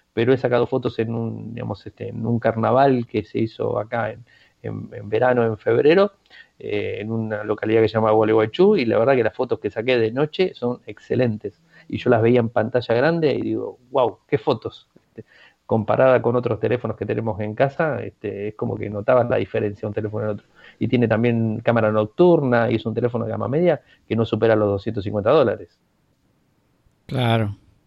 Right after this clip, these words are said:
Speaker 2: Claro,
Speaker 1: Sí.
Speaker 2: no, ese es muy bueno, muy bueno. Y el
Speaker 1: Es
Speaker 2: precio,
Speaker 1: uno.
Speaker 2: pues, es lo, lo mejor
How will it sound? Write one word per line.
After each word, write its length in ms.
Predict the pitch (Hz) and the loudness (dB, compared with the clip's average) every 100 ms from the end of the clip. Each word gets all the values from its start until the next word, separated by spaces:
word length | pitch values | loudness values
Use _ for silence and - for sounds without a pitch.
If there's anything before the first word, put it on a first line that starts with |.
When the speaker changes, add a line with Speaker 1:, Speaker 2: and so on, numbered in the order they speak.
| _ _ _ _ _ _ _ _ _ | _ _ _ _ _ _ _ _ _
Speaker 2:
Claro, 320 | - 107 101 101 | -8 -6 -6 -4
Speaker 1:
Sí. 80 | |
Speaker 2:
no, 220 | 123 123 120 | -2 2 2
ese 260 | 113 - | 0 -4
es 180 | 117 - | -6 -2
muy 260 | 143 151 113 | 0 2 0
bueno, 440 | 117 123 104 107 - | 0 0 -2 -6 -10
muy 220 | 147 123 117 | -6 -4 -4
bueno. 420 | 107 107 101 - _ _ _ _ _ | -6 -6 -8 -12 _ _ _ _ _
Y 140 | 139 | 2
el 140 | 127 117 | 2 4
Speaker 1:
Es 100 | 135 | 2
Speaker 2:
precio, 280 | 143 131 143 | 2 2 0
Speaker 1:
uno. 60 | |
Speaker 2:
pues, 200 | 147 131 | 2 2
es 80 | 160 | 4
lo, 200 | 135 131 | 2 0
lo 160 | - 135 | 2 4
mejor 520 | 123 113 - 139 120 | 4 0 4 4 4